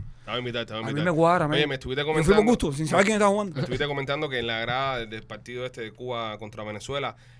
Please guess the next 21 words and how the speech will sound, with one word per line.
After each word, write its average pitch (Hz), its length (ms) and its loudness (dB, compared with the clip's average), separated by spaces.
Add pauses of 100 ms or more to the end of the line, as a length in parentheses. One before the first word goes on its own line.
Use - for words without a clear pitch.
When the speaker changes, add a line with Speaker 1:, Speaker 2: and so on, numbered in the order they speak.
(200)
Speaker 1:
eh, 107 400 -8
habían 123 240 -6
personas 139 400 -6
que 110 60 -8
estaban 131 240 -8
del 123 100 -8
mismo 131 180 -6
bando 147 220 -8
que 127 80 -10
terminaban 117 340 -8
fajándose. 120 320 -12 (540)
Speaker 2:
Sí, - 240 2
men, 175 200 4
mira, 160 280 4
¿qué 165 80 -2
es 160 40 4
lo 180 120 8
que 175 60 8
pasa? 170 280 4
Que 139 560 2 (580)
<laughs> 185 380 -2